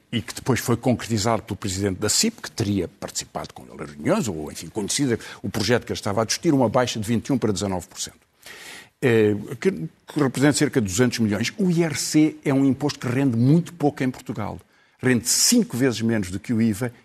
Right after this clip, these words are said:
e três vezes menos do que o I R S. É um imposto pequeno. Na verdade, pago por trezentas mil empresas, mas pagam muitíssimo pouco. Há duas mil que pagam o essencial e que são aquelas que se protegem com planeamento fiscal. Portanto, é um, é um imposto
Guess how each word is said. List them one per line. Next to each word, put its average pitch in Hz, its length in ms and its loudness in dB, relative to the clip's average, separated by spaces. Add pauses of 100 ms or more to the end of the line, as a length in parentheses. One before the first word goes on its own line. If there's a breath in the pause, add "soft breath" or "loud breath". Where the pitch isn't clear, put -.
e 135 80 -2
três 156 560 6
vezes 120 300 -2
menos 120 340 0
do 117 120 -4
que 123 120 -6
o 120 40 0
I 117 100 2
R 117 260 -4
S. 98 180 -4
É 139 40 0
um - 20 0
imposto 180 280 -2
pequeno. 135 580 0 (800 loud breath)
Na 117 100 -2
verdade, 127 400 0
pago 127 320 2
por 107 100 -4
trezentas 104 440 0
mil 120 180 4
empresas, 185 480 4
mas 117 220 2
pagam 110 420 0
muitíssimo 123 480 2
pouco. 190 300 2
Há 127 80 2
duas 123 360 4
mil 120 280 6
que - 100 -10
pagam 123 260 2
o 123 40 0
essencial 143 400 0
e 127 40 0
que - 60 -2
são 131 160 0
aquelas 110 320 -2
que - 80 -4
se - 80 -2
protegem 101 540 -2
com 104 120 -2
planeamento 101 520 -2
fiscal. - 280 -2
Portanto, - 280 -4
é - 20 2
um, 160 60 -4 (300 loud breath)
é 175 40 0
um 175 80 6
imposto 170 580 2